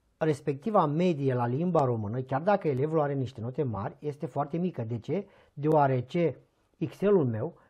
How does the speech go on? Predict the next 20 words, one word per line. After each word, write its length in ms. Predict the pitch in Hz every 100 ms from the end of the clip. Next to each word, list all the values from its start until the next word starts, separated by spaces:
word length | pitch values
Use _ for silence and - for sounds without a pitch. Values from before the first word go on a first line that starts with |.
| _ _
mi-a 400 | - 147 165 165
împărțit 840 | 160 139 151 135 - 233 - - _ _ _ _ _ _ _ _ _ _ _ _
tot 220 | - 269 233
la 140 | 208
valoarea 400 | 165 160 156 143
șapte 680 | - - 147 - - 120 107 _ _ _ - 147 156 147 139
suma 320 | - 190 180
notelor 460 | 156 165 165 160 135
pe 160 | -
care 540 | 135 143 143 139 143 - _ -
le-a 180 | 135 135
obținut 440 | 127 127 151 165
elevul, 440 | - 139 123 98 104
lucru 240 | 196 240
care 220 | 226 226
nu 120 | 254 269
este 220 | 233 185
de 120 | 160
dorit, 240 | 135 127
deoarece 520 | 113 120 117 - 214